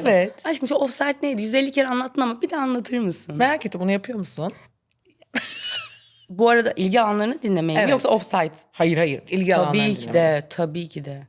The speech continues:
Speaker 2: Yapmıyor muyum
Speaker 1: Mesela
Speaker 2: sanıyorsun?
Speaker 1: evet, sen şu an mesela halterle ilgili her şeyi biliyorsun.
Speaker 2: Evet. Ya da denizle alakalı, botla alakalı, tekneyle
Speaker 1: Evet.
Speaker 2: alakalı her şeyi biliyorum. Geçen bir yerde benim erkek arkadaşım biraz deniz tutkunu, balık adam diyorum ben ona. Sürekli yat fuarlarına falan gidiyoruz birlikte.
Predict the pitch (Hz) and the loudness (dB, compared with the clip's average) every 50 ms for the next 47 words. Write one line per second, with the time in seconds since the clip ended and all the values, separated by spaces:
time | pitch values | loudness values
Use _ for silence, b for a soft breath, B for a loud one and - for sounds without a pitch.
0 | _ - 185 196 202 - 285 311 339 262 190 185 175 170 165 180 196 165 165 240 | _ -6 -6 -6 -2 0 0 2 2 2 2 2 2 2 2 2 2 2 0 0
1 | - - 277 269 180 - - - 214 208 214 208 233 254 254 - 233 202 - - | 0 0 -2 -2 -2 -4 -2 -2 0 0 -2 -4 -6 -8 -8 -10 -12 -8 -4 -2
2 | 208 208 208 - 247 240 233 233 214 180 170 180 202 220 214 202 190 - 190 170 | -2 -2 -2 -2 -2 -2 -2 0 -2 -2 -2 -2 -2 0 -2 -2 -4 -6 -8 -8
3 | 185 208 196 - 220 202 190 202 202 180 180 160 156 175 190 - - _ _ - | -8 -8 -6 -6 -4 -2 0 0 0 2 2 0 0 -2 -4 -10 -18 _ _ -4
4 | 190 202 185 175 208 196 214 226 208 214 196 175 170 165 160 156 - 165 175 170 | -2 0 2 2 2 2 2 0 0 0 2 2 4 2 2 0 -2 -4 -4 -2
5 | 160 185 196 202 196 - 185 160 156 147 147 - 175 180 180 - - 185 185 175 | -2 0 -2 -2 0 0 0 2 2 0 -2 -2 -2 -4 -4 -4 -6 -2 0 2
6 | - - 175 175 165 156 151 156 196 202 170 180 185 185 190 185 - 160 160 180 | 2 4 4 4 4 2 2 -2 -4 -4 0 0 0 0 0 -2 -2 -4 -4 -2
7 | 180 190 185 185 175 165 160 B B B B B - 254 269 - - 262 240 240 | -2 0 2 2 2 2 0 B B B B B 0 0 2 2 4 2 2 2
8 | 240 226 233 226 226 220 208 214 240 233 B B B B B - 226 220 240 226 | 2 0 -2 0 0 0 0 -2 -2 -4 B B B B B -2 -2 0 2 2
9 | 220 214 - 240 - 233 220 214 220 208 208 196 247 233 185 180 185 196 220 190 | 0 0 -2 -2 0 2 2 2 0 -2 -4 -2 -2 -2 0 2 4 4 4 2
10 | 170 175 175 190 - - - 165 - - 165 160 151 170 170 170 - 180 156 151 | 0 -2 -2 -4 -4 -6 -10 -12 -8 -6 -6 -4 -2 -2 -2 -4 -4 -4 -4 -4
11 | 147 139 139 147 147 143 143 143 143 143 139 139 135 156 190 240 - - - - | -4 -6 -6 -8 -8 -8 -6 -6 -6 -8 -8 -10 -10 -10 -10 -10 -10 -8 -6 -4
12 | 208 196 190 196 196 190 190 190 - - 190 180 180 180 180 180 185 170 185 180 | -4 -4 -2 0 0 0 0 0 0 0 2 2 2 2 0 -2 -2 -2 -2 -2
13 | 180 180 175 156 156 147 147 147 139 139 143 139 135 - - 208 233 | -2 -2 -4 -4 -6 -6 -6 -8 -8 -10 -10 -12 -10 -8 -6 -6 -6